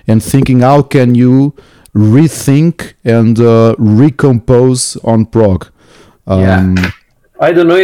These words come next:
Speaker 3: if that's the case. I mean, uh, if that's because we are prog musicians. I mean, also for, for me, it's the same. Like, I also, uh, study and play classical music. That's why maybe I'm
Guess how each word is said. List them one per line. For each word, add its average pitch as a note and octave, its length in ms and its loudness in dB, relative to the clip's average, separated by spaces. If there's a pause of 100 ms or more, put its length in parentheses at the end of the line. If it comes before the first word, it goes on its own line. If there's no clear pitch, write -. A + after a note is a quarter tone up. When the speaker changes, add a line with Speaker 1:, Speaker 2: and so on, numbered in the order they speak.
Speaker 3:
if - 180 -16
that's C3+ 420 -6
the B2+ 180 -8
case. B2+ 680 -6
I C#3+ 40 -6
mean, C3 400 -4
uh, A2 580 -12
if - 320 -16 (580)
that's C3+ 260 -6
because C#3 420 -6
we C3+ 200 -4
are B2+ 300 -2
prog C3 300 -4
musicians. B2+ 920 -8 (140)
I C#3+ 80 -4
mean, D3+ 180 -2
also D#3+ 540 -2 (360)
for, C3+ 320 -4
for C3 220 -6
me, D3+ 200 -2
it's - 320 -10 (240)
the B2+ 80 -10
same. B2 420 -6
Like, A#2 420 -6 (100)
I C3 240 -2
also, C3 720 -4 (500)
uh, A#2+ 460 -2
study B2 640 -4
and A2+ 220 -8
play B2 360 -2
classical A#2+ 520 -8
music. A#2+ 460 -6
That's C3 280 -6
why B2 240 -2
maybe A#2+ 400 -2
I'm A2+ 340 -6